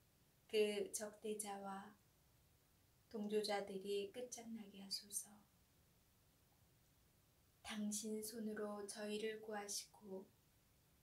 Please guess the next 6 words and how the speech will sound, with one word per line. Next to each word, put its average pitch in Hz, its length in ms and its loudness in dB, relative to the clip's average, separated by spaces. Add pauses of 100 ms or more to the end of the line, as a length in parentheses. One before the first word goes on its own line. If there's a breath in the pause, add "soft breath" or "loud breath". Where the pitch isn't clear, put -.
(800)
주님, 202 600 -6 (1080)
당신밖에 214 920 0
없는 202 720 -4 (300)
외로운 214 500 2
저를 202 460 -4
도우소서. 202 640 -4